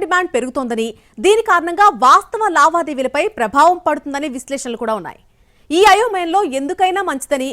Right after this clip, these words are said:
బంగారంపై పెట్టుబడులు ఒక్కసారిగా మళ్లించడం కూడా పసిడిని చుక్కల్లో చంద్రుని చేస్తోంది. బంగారం ధరలు పెరగడానికి ప్రధానంగా మూడు కారణాలు చెప్తున్నారు. కరోనా తర్వాత ప్రపంచ ఆర్థిక వ్యవస్థ ఇంతవరకు పూర్వస్థితికి చేరుకోలేదు. ఇక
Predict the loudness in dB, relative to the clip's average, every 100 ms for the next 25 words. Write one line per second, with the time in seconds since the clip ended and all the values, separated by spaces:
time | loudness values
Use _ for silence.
0 | -12 -4 -2 -2 -4 -4 -4 -4 -4 -6
1 | -4 -2 -2 -6 -8 -8 -6 -4 -4 -2
2 | -4 -6 -10 -10 -4 2 2 2 -6 _
3 | _ 0 0 0 -6 -6 -8 -8 -10 -4
4 | -2 -2 -2 -4 -4 -6 -8 -10 -12 -16
5 | -18 _ _ _ 0 0 2 -4 -6 -6
6 | -6 -6 -8 -8 -12 -10 -12 -8 -6 -4
7 | -4 -2 -2 -2 -6 -4 -4 -2 2 2
8 | 2 -8 -10 -10 -6 -6 -6 _ _ _
9 | _ 2 2 0 -6 -8 -2 2 2 0
10 | -2 -2 -2 0 2 2 0 -6 -10 -10
11 | -6 0 0 0 _ -4 -2 -2 -4 -4
12 | -6 -2 -2 -2 -6 -14 -16 -10 -10 -8
13 | -6 -6 -8 -14 _ _ -8 0